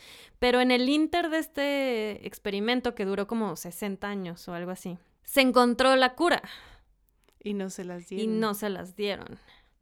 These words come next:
Speaker 1: Y siguieron con el experimento.
Speaker 2: Sí, muy, muy mal. <laughs>
Speaker 1: Muy cuestionable, <laughs> definitivamente.
Speaker 2: Digo, e-, eso está terrible, pero hay experimentos también como,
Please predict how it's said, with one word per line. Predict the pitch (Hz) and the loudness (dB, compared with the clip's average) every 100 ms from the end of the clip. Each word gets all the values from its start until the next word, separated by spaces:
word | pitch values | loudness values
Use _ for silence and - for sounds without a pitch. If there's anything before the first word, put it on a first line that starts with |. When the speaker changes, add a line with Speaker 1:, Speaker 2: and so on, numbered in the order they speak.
| _ | _
Speaker 1:
Y | - 214 | -10 -8
siguieron | 220 196 202 208 208 | -6 -4 -2 -2 -4
con | 208 196 | -8 -10
el | 185 180 | -10 -12
experimento. | - - 185 180 180 220 208 - _ _ _ | -16 -12 -12 -10 -8 -6 -6 -12 _ _ _
Speaker 2:
Sí, | _ - 196 170 | _ -14 -10 -10
muy, | - 214 226 220 175 - | -6 -2 -2 -2 -6 -10
muy | - 226 240 | -6 -2 0
mal. | 269 - - - - | 2 0 0 -8 2
<laughs> | 202 - 240 - - - 453 233 | 2 2 -4 -6 -8 -6 -2 2
Speaker 1:
Muy | 247 277 262 | 4 4 4
cuestionable, | 269 247 226 202 202 196 180 175 - | 4 4 2 2 2 2 -2 -6 -8
<laughs> | - | -14
definitivamente. | 196 190 185 180 175 185 180 175 190 185 180 - _ _ _ _ _ _ _ _ _ - | -12 -10 -10 -10 -12 -10 -10 -10 -10 -12 -14 -20 _ _ _ _ _ _ _ _ _ -12
Speaker 2:
Digo, | 214 294 254 175 - _ _ _ - | -4 0 0 -2 -6 _ _ _ -10
e-, | 123 - - | -8 -8 -6
eso | - 247 254 | -4 -4 -6
está | 233 233 220 214 _ _ _ | -2 0 0 -2 _ _ _
terrible, | - 214 214 254 208 247 403 - _ _ | 0 0 2 2 2 0 -4 -14 _ _
pero | 214 202 | 0 4
hay | 214 233 | 4 2
experimentos | - - 247 220 208 208 233 226 | -4 -4 -2 -2 -4 -4 -8 -8
también | 214 185 190 185 | -8 -6 -6 -6
como, | 190 190 175 165 160 160 165 | -8 -8 -8 -8 -10 -10 -12